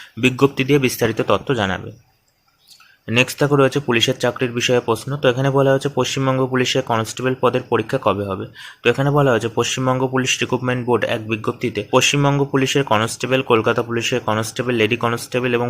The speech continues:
পশ্চিমবঙ্গ পুলিশের সাব ইন্সপেক্টর আর কলকাতা পুলিশের সাব ইন্সপেক্টর ও সার্জেন্ট পদের পরীক্ষার তারিখ ঘোষণা করেছে। কোন পদের পরীক্ষা কবে হবে তা দেওয়া হলো। দু হাজার চব্বিশ সালের পশ্চিমবঙ্গ পুলিশের সাব ইন্সপেক্টর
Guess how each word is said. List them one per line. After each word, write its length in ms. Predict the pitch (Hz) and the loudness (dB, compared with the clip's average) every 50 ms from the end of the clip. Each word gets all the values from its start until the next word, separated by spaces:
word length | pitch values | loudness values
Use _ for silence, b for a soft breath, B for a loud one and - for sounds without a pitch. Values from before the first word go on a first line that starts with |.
| 113 | -2
পশ্চিমবঙ্গ 480 | - 113 113 - - 127 123 123 123 123 127 | -2 -2 -2 -2 -4 -2 -2 -2 -2 -2 -4
পুলিশের 380 | 120 127 113 113 110 - 123 | -2 -2 -2 -2 -2 -2 -4
সাব 220 | - - - 104 101 | -4 -2 -2 0 0
ইন্সপেক্টর 580 | 107 110 110 110 - - 120 - - - 131 120 113 - - | 0 -4 -4 -6 -6 -6 -6 -6 -4 -2 0 0 0 -2 -4
আর 100 | 113 107 101 - | -8 -10 -6 -2
কলকাতা 360 | - 113 117 113 123 120 131 123 | -2 -2 0 0 0 0 0 -2
পুলিশের 360 | - 127 113 104 - 117 113 | -2 -2 -4 -2 -4 -6 -8
সাব 220 | - - 117 107 113 | -6 -6 -6 -4 -4
ইন্সপেক্টর 560 | 117 120 117 - - - 120 120 - 135 117 - | -6 -8 -10 -8 -8 -8 -8 -4 -4 -4 -4 -2
ও 80 | - 104 | -4 -6
সার্জেন্ট 480 | 101 - - 110 107 104 - 131 127 127 - | -6 -4 -2 -2 -2 -2 -2 -4 -4 -2 -2
পদের 280 | - 107 95 110 110 B B B B B B B B B _ | -2 -2 -2 -2 -6 B B B B B B B B B _
পরীক্ষার 380 | 123 123 123 - - 131 - 117 | 0 0 2 0 -2 0 2 2
তারিখ 160 | 117 127 120 | 2 2 0
ঘোষণা 320 | - 104 101 - 120 117 113 | -4 -6 -6 -4 -4 -4 -2
করেছে। 320 | - 117 113 110 - - | -2 -2 -2 -2 -2 -6
কোন 200 | 135 - - 131 127 | -6 -4 -2 -4 -2
পদের 300 | - - 120 113 120 123 | 0 0 2 2 2 -2
পরীক্ষা 360 | 120 - 113 104 107 - 123 | -2 -2 -4 -4 -4 -6 -8
কবে 240 | 117 - 117 110 120 117 | -2 -2 -2 0 0 0
হবে 180 | 101 92 110 | 0 -2 0
তা 140 | 107 - 104 98 | 2 2 2 2
দেওয়া 220 | 95 98 87 90 | 2 2 0 0
হলো। 180 | 101 98 - - - B B B B B B | -2 -6 -8 -10 -12 B B B B B B
দু 80 | - 127 | 0 0
হাজার 200 | 127 127 135 127 | 2 4 2 2
চব্বিশ 320 | - - 123 117 123 135 135 | 2 0 -2 0 0 -2 -2
সালের 240 | - 151 135 139 139 - | 0 2 2 2 2 0
পশ্চিমবঙ্গ 460 | 127 123 - - 123 127 123 123 123 127 | -2 -2 -2 -4 -2 -2 -2 -2 -2 -2
পুলিশের 360 | 120 127 123 117 - 131 120 - | -2 -2 -2 0 -2 -2 -4 0
সাব 160 | - 117 110 | 0 0 0
ইন্সপেক্টর 540 | 117 120 120 - - - 117 110 - - 123 | 0 -2 -6 -6 -4 -4 -6 -4 -2 -2 -2